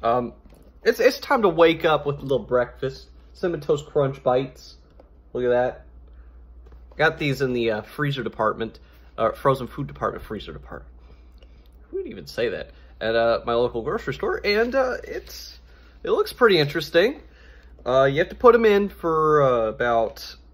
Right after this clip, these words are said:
thirty seconds, I think is what it said. Twenty to thirty seconds, something like that. Luckily, I've already done so. As we can see, they, uh, they kinda have, like, that cinnamon sugar going on with 'em.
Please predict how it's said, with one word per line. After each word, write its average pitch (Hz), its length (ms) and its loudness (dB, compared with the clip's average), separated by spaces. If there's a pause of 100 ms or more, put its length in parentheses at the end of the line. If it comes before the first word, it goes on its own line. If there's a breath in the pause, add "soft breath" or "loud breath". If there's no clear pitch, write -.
(160)
thirty 147 240 0
seconds, 180 380 -2
I 208 40 -2
think 202 200 -2
is 202 100 -6
what 208 60 0
it 190 80 -4
said. 214 220 -2 (480)
Twenty 185 280 0
to - 20 -14
thirty 190 220 0
seconds, 190 280 -2
something 185 220 -6
like 180 140 -6
that. 196 240 -2 (480)
Luckily, 120 260 -2
I've 120 80 2
already 110 280 0
done 107 200 -6
so. - 160 -8 (640 soft breath)
As 110 100 -6
we 113 80 -6
can 110 80 -8
see, 127 220 -8
they, 110 340 0
uh, 98 280 -4 (520)
they 127 140 -2
kinda 160 340 -2
have, 160 140 -4
like, 147 100 0
that 143 140 0
cinnamon 151 320 -2
sugar 151 360 -6
going 156 280 -2
on 165 200 0
with 170 160 -4
'em. 202 140 -8